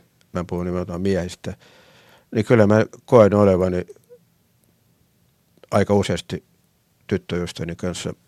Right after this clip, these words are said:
olemme siellä parikymmentä kertaa vuodessa, niin kyllä koen olevani sankari heidän keskuudessaan, että minulla on jotain,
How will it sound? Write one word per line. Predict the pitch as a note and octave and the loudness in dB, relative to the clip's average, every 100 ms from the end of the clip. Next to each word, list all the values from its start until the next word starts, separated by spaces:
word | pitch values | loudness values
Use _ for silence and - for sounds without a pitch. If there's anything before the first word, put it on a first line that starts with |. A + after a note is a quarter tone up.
| - | -8
olemme | G#2 F#2 F#2+ | -8 -8 -12
siellä | - - G#2 G#2 - _ _ _ _ _ _ | -12 -10 -10 -12 -16 _ _ _ _ _ _
parikymmentä | F#2 F#2 - | -8 -8 -12
kertaa | - E2+ G2 F2+ | -14 -12 -10 -8
vuodessa, | F#2+ F#2 - _ - - - - - | -10 -12 -16 _ -20 -20 -20 -20 -12
niin | - | -10
kyllä | A#2 B2 G#2+ | 2 6 6
koen | - B2 A2+ | 6 4 6
olevani | A#2+ G#2+ F#2+ F2+ F2+ _ _ _ _ _ _ _ _ _ _ _ _ - | 6 4 2 -2 -8 _ _ _ _ _ _ _ _ _ _ _ _ -8
sankari | - C#3+ G#2+ G2 F#2+ | 4 4 6 2 4
heidän | G#2+ G2+ F#2+ | 4 4 2
keskuudessaan, | A2 G2 - D#2+ - G#2 G2 | 2 2 -2 -10 -8 -8 -4
että | G#2 - | -4 2
minulla | C3+ C#3 A2+ | 2 4 6
on | A2 | 8
jotain, | A#2 C#3+ C#3+ F#2 D#2 - | 8 6 6 2 2 -6